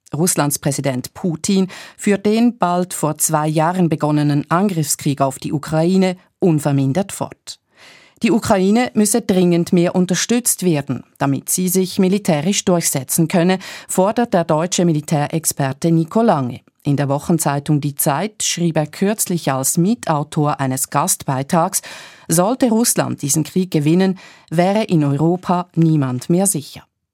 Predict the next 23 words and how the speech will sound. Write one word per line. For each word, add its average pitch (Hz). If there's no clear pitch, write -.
Ich -
habe 156
mit 160
Nico 151
Lange 147
darüber 147
gesprochen 147
und 160
als 139
erstes 165
gefragt, 135
warum 202
warnen 226
Sie 202
gerade 165
jetzt 151
in 196
eindringlichen 170
Worten 156
vor -
einem 151
russischen 139
Sieg? -